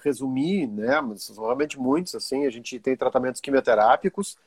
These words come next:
que embora a quimioterapia esteja, de certo modo, perdendo espaço, né, perto do que era há quinze ou vinte anos atrás, ela ainda assim é um dos grandes pilares que nós temos pro tratamento do câncer,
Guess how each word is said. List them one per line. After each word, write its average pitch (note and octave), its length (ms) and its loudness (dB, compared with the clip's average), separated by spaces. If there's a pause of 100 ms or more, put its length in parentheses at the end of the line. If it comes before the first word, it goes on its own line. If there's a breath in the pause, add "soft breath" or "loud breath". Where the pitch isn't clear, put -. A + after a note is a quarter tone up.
(500)
que D#3 80 0
embora F3 260 8
a - 20 0
quimioterapia D3+ 600 2
esteja, D3 380 0
de A#2 80 -6
certo C3+ 280 -2
modo, C3+ 180 0
perdendo C#3+ 560 0
espaço, C3 840 0
né, A2+ 260 0
perto B2+ 420 4
do A2 120 -6
que A#2+ 180 2
era B2 300 6
há G#2+ 260 -2
quinze C3 400 -6
ou G2+ 180 -2
vinte A2 380 -6
anos A2 240 -2
atrás, B2 480 2
ela A#2+ 140 0
ainda D3+ 180 0
assim C#3+ 240 -4
é C#3 60 -2
um C#3 40 -4
dos C3+ 160 -2
grandes D3 300 6
pilares C3+ 540 6
que A#2+ 100 -14
nós A2 140 -6
temos A#2 180 -6
pro - 140 -14
tratamento A2+ 360 -4
do A2 120 -12
câncer, - 420 -8